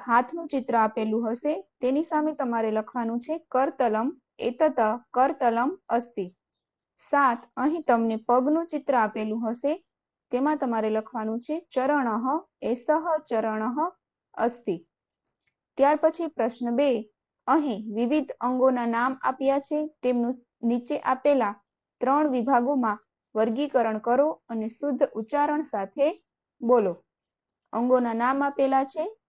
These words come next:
દંતાહા, ઓષ્ઠો, કરહ, નેત્રમ, વક્ષઃ, મુખમ, ઉદરમ, નાસિકા, ચરણઃ, જીહ્વા.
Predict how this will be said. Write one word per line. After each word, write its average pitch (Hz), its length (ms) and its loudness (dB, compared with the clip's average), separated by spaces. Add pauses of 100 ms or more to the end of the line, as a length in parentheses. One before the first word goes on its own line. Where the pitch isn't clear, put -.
(180)
દંતાહા, 240 800 0 (240)
ઓષ્ઠો, 226 720 -2 (100)
કરહ, 226 640 2 (160)
નેત્રમ, 220 720 -4 (100)
વક્ષઃ, 220 680 -2 (480)
મુખમ, 220 640 -4 (380)
ઉદરમ, 220 680 0 (320)
નાસિકા, 226 840 -4 (160)
ચરણઃ, 226 760 -2 (360)
જીહ્વા. 214 520 -2